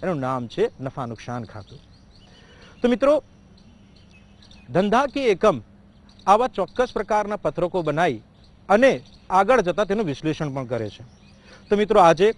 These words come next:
આપણે નાણાકીય પત્રકોની ઉપયોગિતા વિશેનો ખ્યાલ મેળવીશું. મિત્રો, નાણાકીય પત્રકો કોના માટે ઉપયોગી છે અને એની ઉપયોગિતા શું છે? તો એનો સૌથી પહેલો મુદ્દો છે કે શેર હોલ્ડરોને ઉપયોગી માહિતી આપવા.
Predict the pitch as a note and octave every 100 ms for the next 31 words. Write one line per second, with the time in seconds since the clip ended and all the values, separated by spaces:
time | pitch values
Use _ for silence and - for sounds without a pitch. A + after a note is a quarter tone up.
0 | - - - F3 F3 G3 G#3 - - -
1 | _ - _ _ _ - - - D#3+ G#3
2 | C#4+ A3+ C4 G3+ G3 F#3+ E3+ D#3+ B3 E3
3 | D#3 F3+ E3+ D3+ C3+ C3 C3+ A3+ - -
4 | F3+ E3 B2 A2 A2 - A3 - _ _
5 | - - - - - - - - - G#3
6 | B3 E4 F#3+ G#3+ C#4+ D#4+ - A#3 B3 C4+
7 | D4+ - - - - - - E4 F4+ A#3
8 | E3+ F3+ D3 D3+ C3+ B2 - C3+ - C4
9 | D4 C#4+ F#3 F#3+ G#3+ C4 D4+ G3+ D#3+ -
10 | G#2 - - - - D4 D4 D4 B3 A3
11 | - D#4 B3 A3 F#3+ D#3+ F#3 A3+ C4 -
12 | A3 C#4 A3+ F#3+ F#3 F3+ F3+ A3+ B3 F3+
13 | F3+ F#3 G3 C#3+ C3+ C3 B2 - A2+